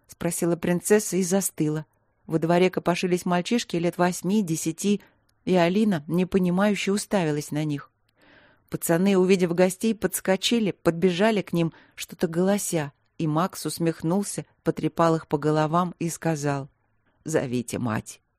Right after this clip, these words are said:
Принцесса замерла, захлопала глазами, глядя то на спины мальчишек, они забежали в дом, то на ильянца. «Нет, это не его дети. Конечно, ведь он говорил, что дар тени не могут здесь иметь детей.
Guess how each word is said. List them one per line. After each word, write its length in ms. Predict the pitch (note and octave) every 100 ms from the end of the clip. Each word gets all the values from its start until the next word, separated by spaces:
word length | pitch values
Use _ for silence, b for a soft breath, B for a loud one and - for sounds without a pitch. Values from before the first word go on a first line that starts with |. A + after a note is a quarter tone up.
| _ _ _ _ _ _
Принцесса 460 | E3 F#3 - G#3 G3
замерла, 600 | F#3+ G3 G#3 F#3+ E3 C#3 _
захлопала 560 | - E3 - F3 E3+ E3
глазами, 640 | D#3+ E3+ E3 F3 G#3 F#3+ - b b
глядя 360 | - F#3 F#3+ F3
то 220 | - G#3
на 140 | G3 F#3+
спины 280 | - F#3
мальчишек, 680 | F3 E3+ E3 - G#3+ G3+ - _ -
они 200 | D#3 D#3
забежали 500 | D#3 D#3 D#3 D#3+ D#3+
в 60 |
дом, 320 | D#3+ E3+ D#3+ D#3 b b b
то 140 | A#3+
на 180 | G#3+ G#3
ильянца. 600 | G#3+ F#3 D#3 D3 C#3 C#3+ _ _ _ _ _
«Нет, 300 | E3+ D#3+ D3 _ _
это 220 | G3 G3
не 220 | G3+ G#3+
его 260 | A3+ G#3+ A3
дети. 400 | F3+ A3+ G#3 D3+ b b b b
Конечно, 480 | G3 G#3 A3+ - D#3
ведь 200 | F#3 A3+
он 120 | A3+
говорил, 400 | G#3 G#3+ A#3 A3
что 180 | - F#3+
дар 220 | A3 G#3+
тени 400 | - G#3 A3+ - b b
не 160 | A3 A#3
могут 380 | G#3 A3+ A#3 A#3+
здесь 280 | G3+ G#3+
иметь 240 | G3+ G3 E3
детей. 400 | F3+ - F3